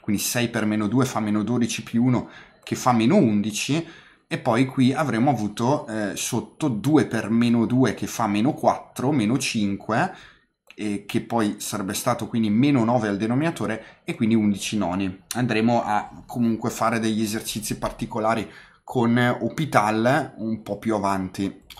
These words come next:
Oppure prendiamo quest'altro esercizio. Questi temi sono stati tratti principalmente o dall'Università di Bergamo,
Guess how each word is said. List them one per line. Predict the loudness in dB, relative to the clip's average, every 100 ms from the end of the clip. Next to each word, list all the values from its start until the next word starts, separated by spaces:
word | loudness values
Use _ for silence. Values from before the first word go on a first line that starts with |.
| -20 -20 -8
Oppure | -6 2 4 4
prendiamo | 2 0 4 4 4
quest'altro | 0 0 0 2 0
esercizio. | 0 -2 -2 -4 -4 -2 0 0
Questi | -2 -2
temi | 0 2 2 2
sono | 0 -2 -2
stati | -2 -2 0 -2 0
tratti | -2 -2 -2 -4
principalmente | -2 -4 -4 0 2 2 2 0 0
o | 2 0
dall'Università | 0 0 0 0 -2 -2 -4 -2 0
di | 0
Bergamo, | 0 0 2 2 2 2